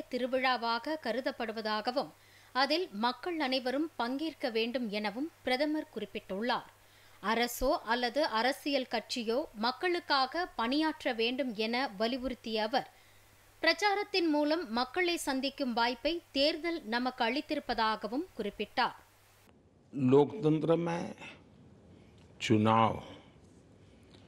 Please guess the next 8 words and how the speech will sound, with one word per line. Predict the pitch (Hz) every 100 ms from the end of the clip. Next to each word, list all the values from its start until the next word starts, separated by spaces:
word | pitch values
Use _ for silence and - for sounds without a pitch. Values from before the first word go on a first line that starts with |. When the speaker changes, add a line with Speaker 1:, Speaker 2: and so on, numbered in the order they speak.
| - -
Speaker 2:
एक | 156 113
बहुत | 85 117
बड़ा | - 151 - 143
उत्सव | - - 101 80
होता | 82 - - -
है | 123 - - - - - - - - - - - - - - - - - - - -
और | 208 190
उत्सव | 196 151 - - 208